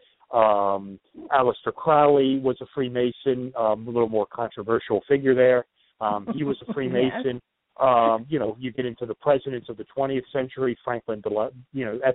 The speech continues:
Speaker 1: D R, uh, Gerald Ford, Harry Truman, uh, the founder of the F B I, J. Edgar Hoover was a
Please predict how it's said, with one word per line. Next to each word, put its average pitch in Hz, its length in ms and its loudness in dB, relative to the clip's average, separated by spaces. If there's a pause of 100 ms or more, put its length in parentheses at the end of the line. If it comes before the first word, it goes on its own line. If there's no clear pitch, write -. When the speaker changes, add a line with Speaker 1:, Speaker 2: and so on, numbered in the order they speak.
(100)
Speaker 1:
D 113 140 -2
R, 135 380 4 (420)
uh, 107 160 -4
Gerald 117 420 0 (120)
Ford, 147 460 2
Harry 110 280 -4 (100)
Truman, 143 440 -6 (360)
uh, 107 200 -2
the 110 180 -12
founder 123 300 2
of 101 80 -6
the 117 160 -2
F 117 80 0 (100)
B 117 140 -4
I, 127 400 4
J. 113 160 2
Edgar 104 200 -6
Hoover 135 300 -2
was 131 200 0
a 113 60 -12